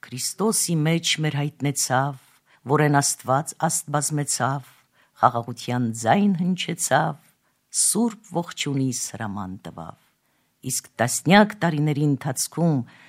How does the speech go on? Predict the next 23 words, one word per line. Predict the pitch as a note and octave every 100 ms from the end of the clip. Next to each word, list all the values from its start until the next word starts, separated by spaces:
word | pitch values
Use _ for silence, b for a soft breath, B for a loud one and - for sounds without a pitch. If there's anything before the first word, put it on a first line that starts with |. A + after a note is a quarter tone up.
| B -
տիրակալության | C#3+ E3 F#3 F#3+ F3+ F#3+ G3+
հոգին | E3+ F3+ - G#3 A3
ենք | G3 F3+
կամենում | - E3 E3 D#3 D3 C3+
թագավորեցնել | C3+ - C3 B2+ B2 - B2+ A#2+ G2+ - _
համայնական | - C3+ B2+ B2+ B2 - D3 C#3
և | A2 G#2+ A2
վարչական | G2 - - A2 - F2
կյանքի | - E2+ E2+ -
մեջ։ | - - - - - - _ _ _ _ _ -
Ախ, | F3+ F3
երբ | E3+ E3+ -
պետք | C#3+ -
է | C#3
հասկանանք | B2 - - C3 C3+ - -
պարզ | _ F3 F3 E3
մի | C#3 C3+
ճշմարտություն, | A#2+ - - B2+ - A2+ - A#2+ B2 A2+ b b b b _ _ _
թե | - A2 -
առանց | - - E3+ F#3 -
Քրիստոսի | - B2+ - - A#2+ - F#2+ A2 _ _ _ _ -
եկեղեցի | G2+ - F2+ - - -
չկա | - - -